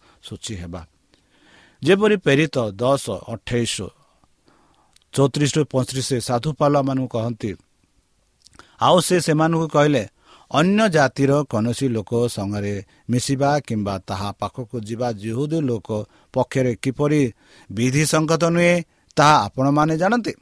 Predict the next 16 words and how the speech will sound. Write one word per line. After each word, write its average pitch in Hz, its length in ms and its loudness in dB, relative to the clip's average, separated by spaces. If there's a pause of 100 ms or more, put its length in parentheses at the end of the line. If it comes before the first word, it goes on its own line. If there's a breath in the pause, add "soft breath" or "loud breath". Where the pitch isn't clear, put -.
(200)
ତଥାପି 113 400 -6
କୌଣସି 143 500 -2
ଲୋକଙ୍କୁ 131 500 -2
ଅପବିତ୍ର 120 720 -2 (260 soft breath)
କି 151 160 4
ଅଶୁଚି 143 380 0
ବୋଲି 139 320 2 (220 soft breath)
ନ 165 160 4
କହିବାକୁ 135 600 0
ଈଶ୍ୱର 113 400 -6
ମୋତେ 143 520 0 (560 soft breath)
ଦେଖାଇ 135 640 2
ଅଛନ୍ତି। 123 480 -2 (100)
ସେଥିରେ 123 380 -6
ପିତର 123 400 -4
ମୁଁ 117 320 -6